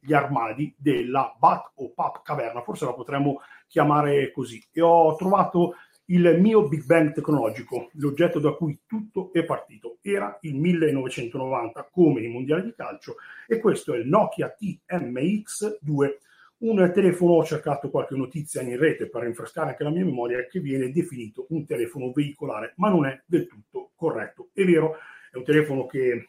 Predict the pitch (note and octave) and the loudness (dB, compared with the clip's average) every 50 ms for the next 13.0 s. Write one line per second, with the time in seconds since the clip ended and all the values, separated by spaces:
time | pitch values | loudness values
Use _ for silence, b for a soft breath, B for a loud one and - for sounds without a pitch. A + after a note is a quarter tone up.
0 | _ _ _ - C#3 C#3 B2+ A#2+ A2+ G#2 - A2 C3 F3+ F3 D3 B2 G#2 G2 - | _ _ _ -4 -4 -2 -2 -4 -6 -10 -12 -2 2 4 4 4 4 0 -6 -12
1 | _ - - - - - - - F3+ F3+ - - D#3+ D3+ - - - C#3+ C3+ B2+ | _ -20 -18 -14 -12 -12 -8 -6 -6 -6 -6 -6 -6 -4 0 0 0 0 0 -4
2 | A#2+ - A#2+ - - C#3 - - B2 C#3+ C#3+ C#3+ - - - - D3 B2+ - - | -6 -6 -10 -14 -14 -14 -14 -10 -6 -4 -2 -2 -4 -6 -6 -6 -6 -6 -4 -4
3 | E3+ E3 D#3+ D#3+ C#3+ C3+ C#3 C3 C3 - D#3+ D#3 D3 B2 G#2+ B B B B B | -4 -4 -2 -4 -4 -4 -4 -4 -4 -6 -8 -8 -8 -8 -10 B B B B B
4 | B _ - D#3 D3+ D3+ - E3 - - C#3+ - - - F#3 - - - E3 E3 | B _ -6 -6 -4 -2 -2 -4 -4 -4 -6 -6 -4 -6 -6 -6 0 0 2 2
5 | F3 - - C#3+ B2+ B2+ B2+ C3 A#2 - - C3 C#3+ D#3+ D3 B2+ A2+ - - B2 | 2 -2 -4 -10 -12 -8 -8 -8 -8 -6 -8 -6 -6 -2 -2 -2 -4 -4 -4 -6
6 | A2+ A2 G#2 G#2+ C#3+ D#3 D3+ D3 - - _ C#3+ C3+ C3+ C#3+ C3 A2+ C3 C3+ D#3 | -4 -4 -2 0 0 0 0 0 -4 -8 _ -10 -8 -8 -8 -4 -2 0 0 2
7 | D3 B2+ G#2+ G2 F#2+ G2 A2 A2 A#2 B2 B2+ C#3+ C#3+ B2 A2+ A2 B B B B | 0 -2 -4 -8 -12 -14 -14 -12 -6 -4 -2 -2 -2 -2 -4 -6 B B B B
8 | B B B _ D3 D3 C3+ B2+ - G3+ G#3+ G#3+ E3 - - - - - _ D3+ | B B B _ 2 2 2 2 2 0 2 2 2 2 0 -4 -12 -14 _ -8
9 | C3 A2+ - - - - - - D3+ C#3 C3 A#2+ - - _ _ C3+ B2+ A#2 - | -8 -8 -8 -12 -16 -20 -12 -8 -6 -4 -4 -6 -8 -12 _ _ -10 -10 -10 -10
10 | - _ D#3 E3 F3+ F#3 C3+ A#2+ - - D#3+ D3 B2+ G#2+ G2 G2 G2 G#2 G2+ - | -8 _ 0 2 2 2 0 -2 -4 -4 -2 -2 -2 -4 -6 -10 -12 -14 -16 -16
11 | - - - B2 - _ C#3 B2+ B2 B2 B2+ - - C#3+ D3+ D#3 D#3 C3+ A#2 - | -16 -18 -20 -20 -16 _ -10 -8 -8 -8 -8 -6 0 2 2 2 2 0 -2 -4
12 | - A#2 A#2 A#2+ C3 C#3+ B2 A2 A#2+ A#2+ A#2+ C3 B2 A#2 A2+ A2 A2+ A2+ G#2+ | -8 -8 -6 -4 -2 -2 -2 -2 -4 -4 -2 -2 -2 -2 -2 -2 -4 -4 -4